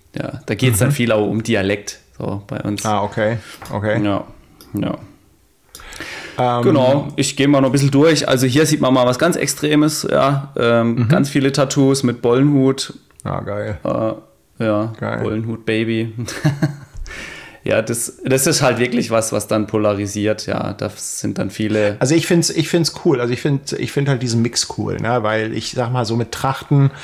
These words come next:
Speaker 2: kann ich jetzt erstmal von Haus aus nix anfangen.
Speaker 1: Ja.
Speaker 2: Ne? Ist jetzt nicht so,
Speaker 1: Mhm.
Speaker 2: äh, ist jetzt nicht so mein Ding. Aber, ähm, jetzt in dieser Kombination, also gerade halt auch, weil der Blick,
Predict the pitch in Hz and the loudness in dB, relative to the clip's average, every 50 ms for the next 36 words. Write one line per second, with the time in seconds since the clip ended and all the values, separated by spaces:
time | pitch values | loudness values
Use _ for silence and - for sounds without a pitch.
0 | - - - - - - - 117 127 127 - 135 123 - - 123 120 123 - 135 | -16 -16 -16 -16 -10 -6 -2 -2 -2 0 0 0 -2 0 -2 -2 -2 -2 0 -2
1 | 120 104 123 117 104 101 113 131 143 131 117 - 117 110 - - - 98 117 139 | -2 -2 -2 -2 0 0 0 0 0 0 -2 -2 -4 -6 -6 -6 -6 -4 -2 -2
2 | 143 - 165 160 104 98 101 - - - - - - - - - - - 123 120 | 0 0 0 2 2 2 0 -2 -4 -12 -20 -18 -14 -10 -10 -10 -6 -4 -2 0
3 | 127 143 151 143 - 135 131 - 127 123 - - 135 123 - - - 127 123 123 | 0 0 0 0 0 -2 -2 -2 -4 -4 -2 -2 -2 0 0 0 0 0 2 2
4 | 120 120 120 - 110 117 117 120 123 120 120 123 113 - - 113 113 - 127 117 | 0 0 -2 0 0 2 2 2 2 0 0 0 -2 -4 -4 -4 -4 -4 -4 -2
5 | - - 123 117 - 120 110 107 107 107 113 117 117 110 117 123 147 196 214 220 | -2 -2 -2 -2 -2 -2 0 0 0 0 0 -2 -2 -2 -2 0 2 2 2 2
6 | 208 - - - - - - - - - - 117 117 120 123 123 123 120 120 113 | 0 -4 -12 -18 -18 -16 -16 -18 -12 -6 -4 -2 0 0 0 0 0 2 2 2
7 | 117 117 117 117 117 117 110 - - 113 113 113 113 117 117 117 117 117 120 117 | 2 2 2 0 0 -2 -2 -4 -2 -2 0 0 2 2 2 2 2 2 0 0
8 | 117 113 113 113 113 110 113 113 110 117 135 139 - 135 127 127 131 135 123 - | 0 0 0 0 -2 -2 -4 -2 0 0 0 2 2 2 2 2 2 0 0 0
9 | - 135 123 120 123 123 120 - - 143 147 160 165 147 123 113 110 - 104 107 | 0 0 2 2 2 0 0 0 2 4 4 4 4 4 2 0 -2 -2 0 0
10 | 110 131 127 113 117 110 - 107 - - 113 104 107 104 - - 123 165 160 - | 0 2 0 0 0 -2 -2 -4 -2 -4 -2 -2 -4 -4 -2 -2 -2 -2 -2 -4
11 | - - - - | -10 -14 -14 -12